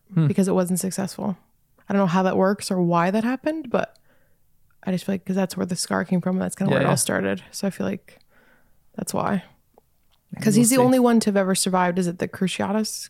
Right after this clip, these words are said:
Speaker 2: curse
Speaker 1: The,
Speaker 2: or
Speaker 1: no,
Speaker 2: or
Speaker 1: Avada
Speaker 2: the
Speaker 1: Kedavra curse.
Speaker 2: uh,
Speaker 1: Killing
Speaker 2: okay,
Speaker 1: curse.
Speaker 2: yeah, the killing
Speaker 1: And
Speaker 2: curse.
Speaker 1: Cruciatus is the torture
Speaker 2: So I feel
Speaker 1: curse.
Speaker 2: like because it didn't work, something happened in that.
Speaker 1: Yeah.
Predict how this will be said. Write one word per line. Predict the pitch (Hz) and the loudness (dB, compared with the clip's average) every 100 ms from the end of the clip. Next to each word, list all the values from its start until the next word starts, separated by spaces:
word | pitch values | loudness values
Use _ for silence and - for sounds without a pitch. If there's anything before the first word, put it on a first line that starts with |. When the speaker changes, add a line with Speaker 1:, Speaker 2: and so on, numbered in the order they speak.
| _ | _
Speaker 2:
curse | - 240 | -2 2
Speaker 1:
The, | 131 131 127 123 | 4 4 2 0
Speaker 2:
or | |
Speaker 1:
no, | 127 123 | -4 -6
Speaker 2:
or | 120 | -4
Speaker 1:
Avada | 127 123 135 | 0 0 -2
Speaker 2:
the | |
Speaker 1:
Kedavra | 131 113 123 - | -6 -6 -8 -8
curse. | 127 | -6
Speaker 2:
uh, | - | -2
Speaker 1:
Killing | 147 127 | 2 2
Speaker 2:
okay, | 104 95 | 2 0
Speaker 1:
curse. | - | 0
Speaker 2:
yeah, | 101 | 0
the | 190 | -2
killing | - 185 | 0 0
Speaker 1:
And | 180 | 2
Speaker 2:
curse. | 143 110 | 0 0
Speaker 1:
Cruciatus | 127 120 | 0 -2
is | 120 123 | -6 -8
the | 123 - _ - | -8 -10 _ -8
torture | 143 - | -4 0
Speaker 2:
So | 214 | 0
I | |
feel | 160 226 | 2 4
Speaker 1:
curse. | 220 | 4
Speaker 2:
like | 196 | 0
because | 214 - 202 | -2 0 0
it | |
didn't | 196 196 | 2 4
work, | 190 175 _ - - _ _ _ _ - | 2 0 _ -20 -20 _ _ _ _ -12
something | - 185 180 185 | -2 0 2 0
happened | 160 170 - 202 190 | -2 -4 -6 -6 -4
in | 196 | -4
that. | - 247 - _ _ | -6 -8 -12 _ _
Speaker 1:
Yeah. | 131 123 | -4 -4